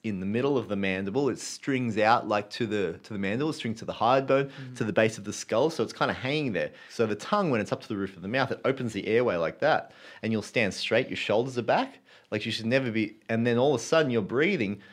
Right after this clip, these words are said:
Speaker 1: you're delivering air straight down the nasal sinuses to where it should go. And so that's
Speaker 2: I feel it.
Speaker 1: Mm.
Speaker 2: Mm-hmm.
Speaker 1: Yeah.
Speaker 2: Interesting.
Speaker 1: A-, a-, but it's a,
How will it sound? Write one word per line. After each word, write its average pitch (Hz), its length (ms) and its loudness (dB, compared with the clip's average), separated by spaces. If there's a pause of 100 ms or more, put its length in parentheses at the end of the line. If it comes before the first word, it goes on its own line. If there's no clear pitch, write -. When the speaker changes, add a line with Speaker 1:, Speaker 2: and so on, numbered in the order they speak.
(140)
Speaker 1:
you're 135 120 -2
delivering 127 440 2
air 127 180 4
straight 139 420 0
down 120 240 4
the 113 40 -2
nasal 107 280 2
sinuses 135 680 -4 (300)
to - 100 -10
where 98 160 2
it 92 60 -6
should - 260 -10
go. 185 320 2 (480)
And 110 100 -6
so 117 120 -4
that's 147 400 2
Speaker 2:
I 143 60 -12
feel 156 240 -6
it. 143 140 -10 (300)
Speaker 1:
Mm. 147 60 -6
Speaker 2:
Mm-hmm. 165 280 0 (360)
Speaker 1:
Yeah. 180 220 4
Speaker 2:
Interesting. 120 360 -2 (180)
Speaker 1:
A-, 127 300 4
a-, - 40 2
but 135 160 2
it's 131 180 2
a, 127 120 0